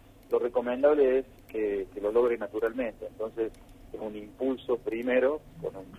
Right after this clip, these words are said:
con una forma de hormona bioidéntica, son idénticas a las naturales, las que utilizamos, pero lo recomenda-, lo que recomendamos es para no inhibir y no acostumbrar el cuerpo a no generar lo propio, es un estímulo de seis meses y luego,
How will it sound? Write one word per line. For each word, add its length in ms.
con 360
una 160
forma 320
de 80
hormona 340
bioidéntica, 880
son 200
idénticas 400
a 60
las 100
naturales, 420
las 80
que 80
utilizamos, 540
pero 380
lo 100
recomenda-, 520
lo 80
que 120
recomendamos 540
es 60
para 220
no 200
inhibir 560
y 100
no 220
acostumbrar 540
el 80
cuerpo 420
a 160
no 120
generar 400
lo 100
propio, 420
es 180
un 100
estímulo 520
de 140
seis 160
meses 360
y 120
luego, 340